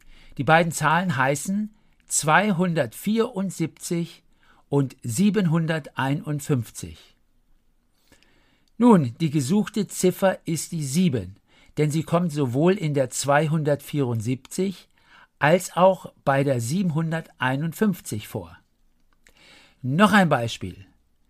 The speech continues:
Dreihundertfünfundsechzig und vierhundertdreiundneunzig. Richtig, hier war es die drei, denn die steht bei dreihundertfünfundsechzig am Anfang und bei vierhundertdreiundneunzig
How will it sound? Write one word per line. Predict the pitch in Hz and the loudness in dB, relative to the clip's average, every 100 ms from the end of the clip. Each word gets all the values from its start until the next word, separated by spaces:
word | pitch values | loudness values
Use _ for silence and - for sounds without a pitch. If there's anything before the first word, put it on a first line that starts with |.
| _ _ _ - | _ _ _ -6
Dreihundertfünfundsechzig | 143 156 190 202 175 - 170 147 123 131 123 - - 190 202 - _ _ _ _ _ - | 4 6 6 4 2 0 0 0 0 -2 -4 -8 -6 -6 -6 -10 _ _ _ _ _ -2
und | 147 120 | -2 -2
vierhundertdreiundneunzig. | - 196 208 175 175 180 175 - - 117 135 170 185 175 139 117 110 87 - _ _ _ _ _ _ _ _ _ _ _ _ - | -2 2 4 4 4 2 0 -6 -8 0 2 2 4 2 2 -2 -10 -12 -20 _ _ _ _ _ _ _ _ _ _ _ _ 2
Richtig, | 226 - 107 - _ _ _ | 2 2 -6 -6 _ _ _
hier | - 214 220 | 0 4 4
war | 165 165 - | 4 2 2
es | 170 - | -4 -6
die | 185 170 | -8 -4
drei, | 156 143 113 98 - _ _ _ | 2 2 2 -6 -16 _ _ _
denn | 147 123 | -4 -2
die | 156 214 | -2 -2
steht | - 175 175 180 | -2 0 0 0
bei | 143 | -4
dreihundertfünfundsechzig | 131 120 143 165 165 147 - 147 143 123 139 - - 123 - - | -4 2 4 4 2 0 -2 -2 -2 -2 -4 -4 -8 -8 -8 -6
am | 113 - | -6 -4
Anfang | 123 131 - 185 233 220 - _ _ - _ - | -6 -4 -2 -2 -2 -6 -16 _ _ -20 _ -2
und | 147 | 0
bei | 127 113 | 2 0
vierhundertdreiundneunzig | - 202 196 175 165 143 123 123 120 127 147 165 - 185 175 | 0 2 4 4 2 -2 -2 -2 0 0 0 -2 -4 -6 -6